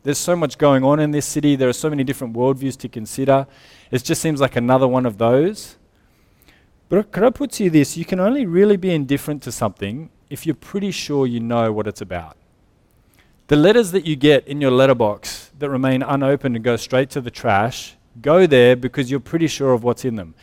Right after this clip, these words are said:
It starts with "Dear Householder," and you're like, "Okay, yeah, off you go, jog on, mate," right? You, there are certain letters where you, you are almost a hundred percent certain you know what's in there. But I just want to challenge you, are you sure you know what Christianity is about? Are you sure you know what Jesus is about?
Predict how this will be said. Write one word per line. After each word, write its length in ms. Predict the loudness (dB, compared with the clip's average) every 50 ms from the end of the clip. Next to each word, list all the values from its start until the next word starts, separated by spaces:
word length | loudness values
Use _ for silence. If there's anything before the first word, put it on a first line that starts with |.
| _ _ _
It 160 | -12 -10 -8
starts 420 | -6 0 2 4 4 4 2 -2
with 240 | -6 -6 -6 -6 -4
"Dear 240 | 0 2 4 4 2
Householder," 720 | 2 2 2 2 2 2 0 -4 -2 -2 -2 -6 -8 -12 -12 -10
and 100 | -6 -2
you're 80 | 0
like, 160 | 0 0 2
"Okay, 400 | 2 2 2 2 0 -6 -8 -8 -10 -10
yeah, 180 | -6 -6 -6 -4 _ -2
off 180 | -2 -2 -2
you 60 | -4
go, 140 | -4 -4 -4 0
jog 220 | 2 2 2 4
on, 160 | 4 2 2
mate," 260 | 2 -2 -4 -4 -6 _ -18 -20 -20 -20 -18 -6 0
right? 320 | 2 4 4 2 0 -2
You, 160 | -4 -4 -4
there 180 | 2 4 6 6
are 60 | 6
certain 260 | 4 4 2 4 4
letters 260 | 4 4 4 4 2
where 100 | 4 6
you, 320 | 8 8 8 6 6 2 0 2
you 180 | 2 4 6
are 220 | 8 8 8 6 6
almost 340 | 2 -2 -4 -4 -4 -4 -2
a 80 | -2
hundred 220 | -2 -2 -4 -4 -6
percent 320 | -6 -4 -2 -2 -4 -4
certain 260 | -4 -4 -4 -4 -4
you 80 | -4 -6
know 180 | -4 -4 -4 -2
what's 260 | -2 -2 -4 -4 -6
in 140 | -8 -8 -8
there. 260 | -10 -12 -16 -18 -20 _ _ _ _ _ _ _ _ _ _ _ _ _ _ _ _ _ _ _ _ _ _
But 100 | 0 0
I 40 | 0
just 160 | 0 0 -10
want 100 | -8 -8
to 60 | -8
challenge 460 | -6 -6 -8 -4 -2 0 0 0 0 -2
you, 120 | -4 -4
are 120 | -2 -4
you 140 | -6 -6 -6
sure 380 | -10 -10 -6 -2 0 2 2 2
you 160 | 2 0 -2
know 160 | -2 0 0
what 160 | 0 0 -2
Christianity 440 | -4 -10 -14 -10 -6 -6 -4 -4 -4
is 100 | -6 -8
about? 320 | -8 -6 -6 -6 -6 -6 -10 _ _ _ _ _ _ _ _ _ _ -4
Are 80 | -2
you 60 | -2 -2
sure 200 | 0 2 2 4
you 100 | 4 4
know 140 | 4 4
what 200 | 4 4 4 2
Jesus 320 | 0 0 0 0 0 -2 -6
is 140 | -6 -6 -8
about? 380 | -8 -8 -8 -10 -10 -12 -16